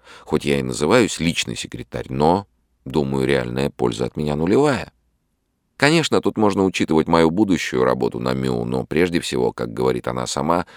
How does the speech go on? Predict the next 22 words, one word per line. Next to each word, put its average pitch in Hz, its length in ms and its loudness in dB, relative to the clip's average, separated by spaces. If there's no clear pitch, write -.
эта - 220 -4
поездка — 73 560 0
награда 80 640 4
мне 71 240 0
за 69 160 0
успехи 80 500 0
в 62 140 -4
борьбе 64 320 2
с - 80 -6
курением. 62 600 -2
Получается, 85 580 -4
что - 140 -4
не 113 120 2
зря 98 300 6
я 92 40 6
так 90 220 0
долго 65 280 4
страдала 69 500 2
и 62 80 2
переживала 67 560 2
столько 62 360 0
мук. - 300 -6